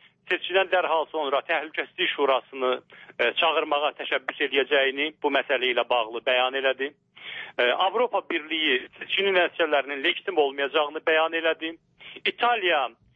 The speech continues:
təklif elədi ki, bütün Avropa ölkələri səfirlərini Zimbabvedən geri çəksin və sair bu reaksiyalar davam edir. Yəni, baxın, bir situasiyada müxalifətin qatılmadığı seçkiyə bir münasibətə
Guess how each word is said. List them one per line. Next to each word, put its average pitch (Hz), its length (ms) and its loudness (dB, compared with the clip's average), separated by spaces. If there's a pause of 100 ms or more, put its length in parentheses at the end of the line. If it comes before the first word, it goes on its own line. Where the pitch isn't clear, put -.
(160)
təklif 196 360 -2
elədi 175 240 2
ki, 170 140 -10
bütün 214 200 -4
Avropa 170 380 0
ölkələri 147 400 0
səfirlərini 156 640 -2
Zimbabvedən 139 640 -2
geri 143 240 2
çəksin 214 460 -2
və 220 180 4
sair 220 320 2 (100)
bu 196 80 -4
reaksiyalar 180 560 0
davam 131 280 0
edir. - 360 -10 (360)
Yəni, 175 260 0
baxın, 170 380 -2
bir 226 300 0
situasiyada 135 580 0 (100)
müxalifətin 160 800 -2 (380)
qatılmadığı 147 640 0 (100)
seçkiyə 143 440 0
bir 127 120 -4
münasibətə 120 560 0